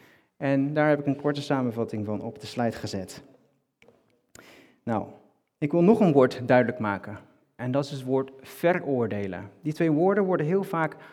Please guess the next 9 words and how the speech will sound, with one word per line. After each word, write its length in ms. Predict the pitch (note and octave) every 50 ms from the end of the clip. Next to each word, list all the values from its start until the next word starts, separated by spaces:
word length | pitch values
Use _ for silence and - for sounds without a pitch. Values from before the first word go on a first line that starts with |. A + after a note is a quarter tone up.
| - _
door 180 | - A2+ C3+ C#3
elkaar 320 | C3 C3 D3+ D#3 D#3+ E3+
gehaald, 600 | D3+ - D#3 C3+ C3 C3 D3 F#3 A3+ - - - -
maar 120 | B2+ C#3+
dat 120 | C#3+ D3+ C#3+
is 100 | D3 C#3
wel 100 | E3 D#3+
heel 200 | D3+ D3+ D#3+ D3
belangrijk. 600 | C#3 C3+ C#3 C3+ B2+ A#2 G#2+ G#2 G#2 G#2 -